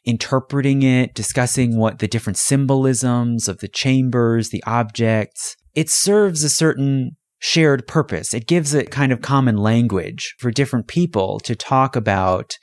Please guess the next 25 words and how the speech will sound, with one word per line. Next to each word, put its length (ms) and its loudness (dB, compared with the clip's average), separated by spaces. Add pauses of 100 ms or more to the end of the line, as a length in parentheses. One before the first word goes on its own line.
the 100 0
search 400 0
for 160 -4
the 100 0
divine, 840 0 (120)
the 80 -4
search 320 0
for 160 0
an 80 2
encounter 840 0
with 120 -4
the 80 -10
divine, 500 0
the 80 0
search 500 -2 (340)
to 540 0 (260)
understand 800 2
reality 680 0
beyond 920 0
the 80 -4
sort 160 -4
of 60 -4
everyday 1000 -2 (200)
physical 500 0
experience, 1080 0